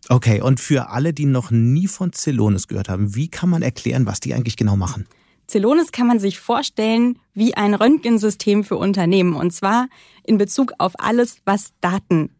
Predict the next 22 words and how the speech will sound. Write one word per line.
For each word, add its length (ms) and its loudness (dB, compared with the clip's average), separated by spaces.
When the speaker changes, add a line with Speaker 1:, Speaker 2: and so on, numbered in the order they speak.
Speaker 2:
ähm, 300 0
betrifft. 460 -2
Speaker 1:
Mhm. 80 -6
Speaker 2:
Also 320 0
jedes 340 2
Mal, 360 0
wenn 220 0
ein 220 -2
Unternehmen 580 -2
Bestellungen 600 0
aufgibt, 480 -6
zum 120 -4
Beispiel, 300 -4
entstehen 500 0
diese 220 -2
Daten 380 -2
im 100 -2
Unternehmen. 600 -2
Sagen 280 0
wir, 120 2
Unternehmen 480 0
X 340 -2